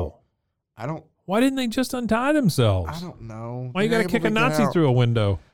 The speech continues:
Speaker 1: I don't know. Either way, they go back 'cause
Speaker 2: <laughs>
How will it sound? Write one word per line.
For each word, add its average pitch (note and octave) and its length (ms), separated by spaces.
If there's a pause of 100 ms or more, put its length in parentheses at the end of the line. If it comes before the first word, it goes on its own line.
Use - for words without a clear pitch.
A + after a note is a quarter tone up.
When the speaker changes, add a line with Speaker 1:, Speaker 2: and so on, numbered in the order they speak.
(340)
Speaker 1:
I D3+ 60
don't C3+ 160
know. G#2 200
Either F#3 240
way, C#3+ 240
they C3 200
go D#3 260
back C#3+ 580
'cause B2+ 760 (200)
Speaker 2:
<laughs> - 140